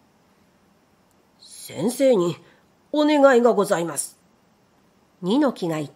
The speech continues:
た。「聞いていただけますでしょうか。」「なんだや。」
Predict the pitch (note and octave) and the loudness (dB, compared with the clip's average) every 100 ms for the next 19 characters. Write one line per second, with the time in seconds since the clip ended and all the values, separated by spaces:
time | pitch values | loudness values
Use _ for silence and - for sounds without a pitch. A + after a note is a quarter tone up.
0 | _ - - _ _ _ _ _ _ _ | _ -20 -20 _ _ _ _ _ _ _
1 | _ _ _ _ _ _ _ - C#3+ D#3+ | _ _ _ _ _ _ _ -20 -10 -6
2 | C4 C#4+ C4+ C4+ C4+ C4 B3+ A#3 - E3+ | -2 -2 0 2 4 6 4 4 -2 -6
3 | D#3+ D#3+ - - - _ _ _ _ _ | -4 -6 -8 -16 -20 _ _ _ _ _
4 | _ _ _ _ _ _ _ _ _ _ | _ _ _ _ _ _ _ _ _ _
5 | D3 C#3 F#3 D4 G#3 E3+ D3 D3 D3+ | -10 -6 -4 -4 -4 -4 -4 -8 -12